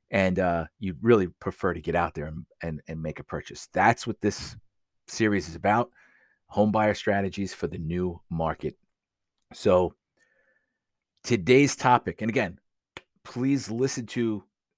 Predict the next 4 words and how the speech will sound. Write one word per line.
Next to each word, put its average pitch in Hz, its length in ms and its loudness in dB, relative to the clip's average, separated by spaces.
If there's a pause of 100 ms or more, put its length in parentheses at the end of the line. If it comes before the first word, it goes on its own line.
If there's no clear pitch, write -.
that 101 180 -2
podcast, 92 640 -6 (260)
okay? 92 280 -4 (380)
Uh, 87 360 -4